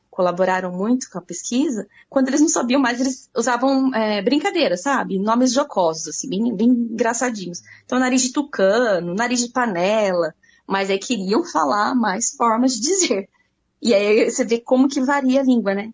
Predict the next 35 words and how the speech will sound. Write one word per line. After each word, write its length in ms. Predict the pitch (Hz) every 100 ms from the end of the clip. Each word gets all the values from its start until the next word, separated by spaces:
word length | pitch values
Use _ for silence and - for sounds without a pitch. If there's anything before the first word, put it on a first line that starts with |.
| _
Palavras 400 | 208 202 226 247
que 140 | -
você 240 | 214 220 233
pensa 300 | - 214 208
que 120 | -
não 180 | 214 277
tem 140 | 277 226
variação, 760 | 220 214 214 - 202 220 - - _ _ _ -
muitas 300 | 233 233 214
vezes 300 | 220 240 -
tem. 300 | - 190 - _ - - -
Já 280 | - 320 359
outras 400 | 247 330 - -
palavras 420 | - 202 202 220 214
não 220 | 220 220
variaram 460 | 233 311 330 359 480
muito. 360 | 214 240 -
Tem, 340 | - 175 180 180
tem 160 | - 208
esse 160 | 190 208
resultado 460 | 208 233 226 202
também, 260 | 202 262 -
que 80 | -
foi 200 | - 180
assim, 280 | 185 196 185
que 120 | -
a 20 |
gente 140 | 190 -
chama 180 | 190
de 100 | 190
categórico, 720 | - 196 269 254 180 165 170 -
foi 140 | 170
cem 160 | 170 175
por 140 | 233
cento. 360 | - - -